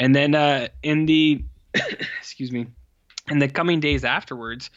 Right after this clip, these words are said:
I was like, uh, if I had time today, I was gonna watch it again with commentary, because I was like, I was like,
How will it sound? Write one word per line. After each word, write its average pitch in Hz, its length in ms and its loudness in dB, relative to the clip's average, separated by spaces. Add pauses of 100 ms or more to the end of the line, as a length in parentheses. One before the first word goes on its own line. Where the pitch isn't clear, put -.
(300)
I 135 140 -4
was 143 200 -2
like, 143 280 -2
uh, 127 220 -2 (260)
if 143 160 -4
I 151 140 2
had 170 300 -2
time 127 300 -4
today, 190 300 -4
I 120 100 -2
was 123 120 -6
gonna 139 160 -4
watch 113 300 -6
it 127 80 -8
again 113 280 -8
with 117 160 -14
commentary, 131 540 -4
because 127 300 -4
I 123 60 0
was 120 140 -2
like, 113 340 -2 (560)
I 127 40 -4
was 117 120 -2
like, 113 240 -2